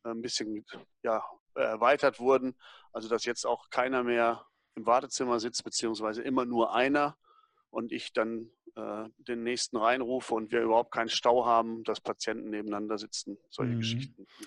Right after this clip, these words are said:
Speaker 2: Also die,
Speaker 1: passieren.
Speaker 2: ja, wenn man, ähm, noch mal guckt, ihr, du hast ja grad schon gesagt, äh, ihr seid, äh, unterschiedlich aufgestellt, also allgemeinmedizinische Praxis oder Hausarztpraxis,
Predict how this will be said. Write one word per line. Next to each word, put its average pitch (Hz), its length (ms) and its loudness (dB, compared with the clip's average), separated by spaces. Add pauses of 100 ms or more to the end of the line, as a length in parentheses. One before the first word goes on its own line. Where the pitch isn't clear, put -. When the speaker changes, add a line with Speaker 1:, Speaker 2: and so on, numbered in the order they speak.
(100)
Speaker 2:
Also 131 200 0
die, 135 80 2
Speaker 1:
passieren. 180 140 -12 (240)
Speaker 2:
ja, 113 260 -4 (340)
wenn 131 80 -4
man, 127 280 2
ähm, 123 280 0
noch 127 100 0
mal 135 140 2
guckt, 170 260 -6
ihr, 127 160 0
du 135 180 -6
hast 127 120 -4
ja 139 80 -4
grad 127 200 -6
schon 131 140 0
gesagt, 123 460 2
äh, 135 160 -4
ihr 127 160 -6
seid, 123 340 -2
äh, 139 60 -10
unterschiedlich 131 560 -6
aufgestellt, 135 540 -2
also 131 180 -6
allgemeinmedizinische 127 920 -4
Praxis - 580 -6
oder 113 180 -8
Hausarztpraxis, 131 1000 -6